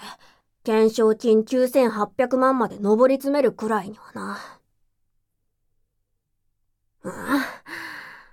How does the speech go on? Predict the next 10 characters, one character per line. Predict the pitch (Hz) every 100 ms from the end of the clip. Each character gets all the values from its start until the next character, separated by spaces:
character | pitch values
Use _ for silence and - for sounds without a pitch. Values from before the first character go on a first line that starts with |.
| _ _
ば、 | 247 - - - - - _ _ _ _ _ _
親 | 185 208 294
父 | 320
が | 311
大 | 285 285 311 330
海 | 370 349
賊 | 262 226
だ | 151
か | -
ら、 | 196 226